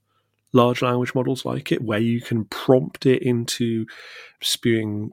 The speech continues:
racist hate or replicating subconscious racial biases.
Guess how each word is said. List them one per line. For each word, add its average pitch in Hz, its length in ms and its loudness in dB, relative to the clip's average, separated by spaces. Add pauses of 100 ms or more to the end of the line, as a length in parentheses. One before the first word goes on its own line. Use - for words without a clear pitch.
(140)
racist 110 480 -2
hate 147 340 0
or 110 360 -8 (180)
replicating 110 920 -4 (440)
subconscious 113 1000 -2
racial 110 360 -2
biases. 123 540 -2